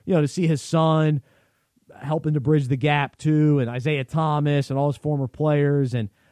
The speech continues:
you know, he did mean a lot to a lot of those guys. So I just thought it was a cool scene in sports. And whether you, you like Bobby Knight or not, and it doesn't mean that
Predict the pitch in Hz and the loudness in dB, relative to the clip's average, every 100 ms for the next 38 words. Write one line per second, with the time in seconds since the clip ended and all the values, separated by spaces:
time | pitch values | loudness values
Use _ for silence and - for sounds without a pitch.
0 | - 185 202 190 175 156 175 147 135 156 | -4 0 2 4 2 2 2 2 2 0
1 | - - 143 135 120 123 135 127 120 104 | -2 -4 -2 0 0 0 0 2 0 0
2 | 127 123 117 107 101 _ - 170 156 - | -2 -2 -2 -2 -6 _ -4 -4 -2 -4
3 | 247 208 190 175 143 - - 190 170 147 | -2 0 0 0 -4 -8 -2 0 2 0
4 | - 160 147 131 120 110 _ _ _ _ | -2 0 2 0 -2 -6 _ _ _ _
5 | _ _ 165 147 117 - 113 67 - - | _ _ -4 -2 -4 -6 -8 -10 -20 -20
6 | _ - 123 120 120 113 - - 156 156 | _ -8 -6 -2 -2 -4 -8 -6 -2 0
7 | 143 131 123 127 131 143 127 143 135 131 | 0 -2 -2 -2 0 0 0 -2 -2 -2
8 | 131 123 113 139 123 117 113 127 123 143 | -2 -2 -2 -2 -2 -4 -6 -6 -4 -2
9 | 139 131 135 131 120 | 0 0 0 -2 -4